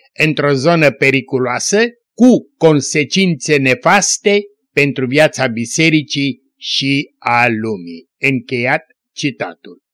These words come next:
Mesajul pe care ni-l transmite aici în alt preasfinția sa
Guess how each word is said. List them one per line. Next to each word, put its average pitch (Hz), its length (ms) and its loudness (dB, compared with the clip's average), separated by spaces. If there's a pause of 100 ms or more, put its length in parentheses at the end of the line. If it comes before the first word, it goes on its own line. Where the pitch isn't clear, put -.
(880)
Mesajul 135 680 0
pe 120 180 -2
care 127 320 2
ni-l 127 280 0
transmite 127 800 -2
aici 120 460 -2
în 123 180 -2
alt 120 240 -2
preasfinția 117 840 -4
sa 202 360 -2